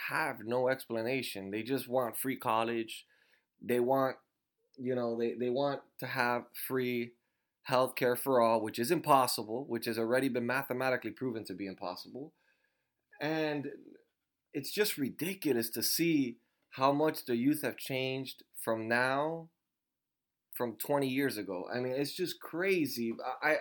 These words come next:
I'm considered a millennial. I'm considered the first generation millennial. And I'm gonna be honest with you, I'm kinda, like, disappointed in the direction this country's heading. I mean, granted, I, I understand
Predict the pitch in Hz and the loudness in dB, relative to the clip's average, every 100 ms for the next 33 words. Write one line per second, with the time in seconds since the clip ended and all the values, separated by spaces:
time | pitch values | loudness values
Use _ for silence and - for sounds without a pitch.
0 | 156 202 202 151 - 175 156 127 120 123 | 4 2 0 -2 2 2 4 4 4 4
1 | 139 147 156 160 - 120 131 123 139 131 | 4 4 2 0 -4 -8 -8 -4 -2 -2
2 | 113 - 123 - 123 107 110 135 151 147 | -4 -4 -4 2 0 2 2 2 0 2
3 | 143 147 151 156 156 - _ _ _ _ | 2 2 2 0 -2 -8 _ _ _ _
4 | _ _ - - 139 190 180 139 135 147 | _ _ -8 0 2 4 4 2 2 0
5 | 165 131 120 107 117 117 151 135 110 123 | -2 -2 -2 0 0 0 0 0 0 -2
6 | 117 - 127 123 113 104 101 104 117 - | -2 0 2 2 0 -4 -2 0 0 -4
7 | 107 - 107 104 120 107 98 90 92 _ | -10 -8 -8 -8 -6 -4 -4 -6 -14 _
8 | _ _ _ _ _ - 143 143 139 135 | _ _ _ _ _ 2 6 8 6 4
9 | - _ _ _ _ _ _ - 120 165 | -6 _ _ _ _ _ _ -6 4 6
10 | 170 156 151 123 - - 127 127 127 131 | 6 4 2 0 0 -2 0 2 2 4
11 | 147 156 147 - 139 139 143 156 | 4 4 0 2 2 2 0 -4